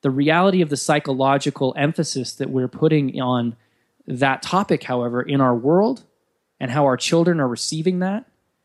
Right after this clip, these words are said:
is very interesting. And I did a whole podcast on, you know, Christians and gays, and gays don't hate the Christians and Christians don't hate the gays. We all need to get along. But the flamboyantness of the topic can actually create the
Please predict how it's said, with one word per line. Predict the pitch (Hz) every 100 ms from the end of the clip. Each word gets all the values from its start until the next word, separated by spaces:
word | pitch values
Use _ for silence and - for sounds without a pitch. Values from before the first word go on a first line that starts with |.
| _ _ _ _ _ _ _ _ _ -
is | 139
very | 143 175 165
interesting. | 160 131 - 110
And | 120
I | 147
did | 165
a |
whole | 151 156
podcast | - 147 151 - 113 -
on, | 120 113
you | 117
know, | 120 117
Christians | - 135 - 127 117
and | 117
gays, | 120 120 117 117
and | 110
gays | 117 123 117
don't | 127
hate | 117 120
the | 117
Christians | - 123 - 120
and | 110
Christians | - 123 120 117
don't | 120
hate | 120 -
the |
gays. | 113 127 123 117
We | 120
all | 123
need | 120 120
to |
get | 117
along. | 113 131 147 131 120 - - - _ _ _ _
But | - 123
the | 135
flamboyantness | 143 143 131 180 214 180 131 117 - - - _ -
of | 131
the | 135
topic | - 160 165 123 107 - - _ _ _ _ _ _ -
can | 147
actually | 156 - 170
create | 147 - 147 135
the | 131